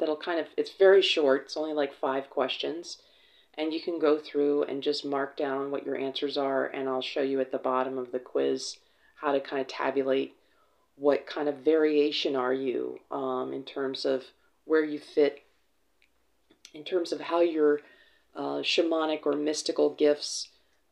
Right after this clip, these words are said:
where they kind of fit for you. So, um, and I encourage you also, if you're interested in that, to also listen to some of the podcast episodes where I talked about animal spirits in particular,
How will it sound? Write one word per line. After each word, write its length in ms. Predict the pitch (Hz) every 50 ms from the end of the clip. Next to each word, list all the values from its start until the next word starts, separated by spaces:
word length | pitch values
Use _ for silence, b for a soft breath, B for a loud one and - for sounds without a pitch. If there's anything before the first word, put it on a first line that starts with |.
| _ _ _
where 300 | - 143 160 165 165 160
they 120 | 147 151 151
kind 280 | - - 156 147 143
of 100 | 139 131
fit 300 | - - - 165 - - - -
for 80 | - 147
you. 400 | 139 143 151 147 135 131 - - - _ _ _ b b b b b b b b -
So, 720 | - - - 180 170 165 160 160 156 156 156 - - - -
um, 500 | 156 156 156 156 151 151 147 151 147 147 - _ _ -
and 300 | 151 156 156 151 151 - - _ _ _ - 156
I 80 | 165
encourage 340 | 175 170 - - 190 180 147
you 100 | 151 151
also, 300 | 151 165 170 - - 170
if 160 | 151 - -
you're 100 | 147 143
interested 480 | - 180 185 196 190 - - - 147 139
in 120 | 139 139
that, 340 | 139 135 135 131 131 - -
to 80 | - 143
also 300 | 147 147 147 - 156 147
listen 320 | 156 160 151 - 160 156
to 80 | 143 139
some 260 | - - 160 147 147
of 60 | 143
the 80 | 143 139
podcast 640 | - - 147 143 143 139 - 156 143 135 - -
episodes 560 | 143 139 - 135 - - 139 139 135 135 - -
where 120 | 143 143
I 100 | 139 135
talked 340 | - - 143 139 135 - 131
about 260 | 135 135 139 135 -
animal 320 | 135 135 135 135 139 135
spirits 540 | - - - - 139 131 131 127 - - -
in 100 | 131 131
particular, 600 | - - - - - - 143 139 139 135 135 -